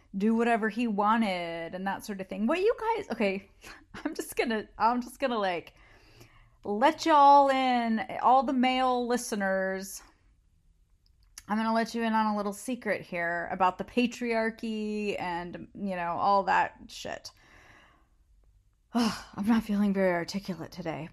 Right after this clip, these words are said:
I'm gonna try. Um, women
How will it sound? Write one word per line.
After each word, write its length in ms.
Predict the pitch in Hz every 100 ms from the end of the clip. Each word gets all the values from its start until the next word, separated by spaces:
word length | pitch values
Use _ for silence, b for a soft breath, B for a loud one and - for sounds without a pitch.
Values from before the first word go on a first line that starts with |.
| _ 214
I'm 80 | 185
gonna 160 | 190
try. 480 | 185 - 160 - 180 - b b b b b b b -
Um, 540 | 220 208 196 190 180 - - _ _ _ _ _ _ _ _ _ _ _ _ _ _ _ _ _ _ -
women 540 | 208 185 247 311 381